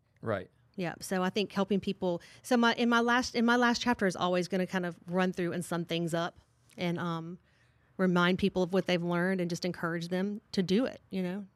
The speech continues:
Speaker 1: Nice. So I, and I saw, you know, we were talking before we even came on about how the closing chapters need to end on a high note.
Speaker 2: Yes.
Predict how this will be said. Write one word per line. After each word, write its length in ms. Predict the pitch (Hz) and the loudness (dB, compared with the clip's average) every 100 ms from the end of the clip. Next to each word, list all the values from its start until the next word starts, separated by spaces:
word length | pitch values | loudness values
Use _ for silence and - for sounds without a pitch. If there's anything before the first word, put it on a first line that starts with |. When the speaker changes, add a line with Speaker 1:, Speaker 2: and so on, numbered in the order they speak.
| - | -6
Speaker 1:
Nice. 340 | 107 95 - - - | -4 -4 -6 -18 -12
So 160 | - - | -2 2
I, 240 | 120 120 | 2 2
and 140 | 127 123 | 2 2
I 80 | |
saw, 360 | 123 - 127 120 | 2 4 4 4
you 120 | 123 | 2
know, 80 | 127 | 2
we 100 | 123 | 2
were 60 | 113 | 4
talking 260 | 120 110 | 2 2
before 240 | 107 113 113 | 0 -2 -2
we 140 | 107 | 0
even 200 | - 107 | -4 -4
came 220 | 104 110 | -2 2
on 140 | 104 104 | 2 4
about 220 | 101 - | 4 4
how 340 | 113 107 104 - - - | 4 4 2 -4 -14 -14
the 60 | |
closing 340 | - 147 131 123 | 4 6 6 2
chapters 440 | 143 127 127 113 | 2 2 2 -4
need 180 | 117 107 | -4 -2
to 80 | - | 0
end 140 | 117 | 2
on 80 | 110 | 2
a 40 | |
high 240 | 98 127 117 | 4 4 4
note. 320 | 95 - - _ | 2 0 -14 _
Speaker 2:
Yes. 440 | 214 262 233 - | 0 2 2 -4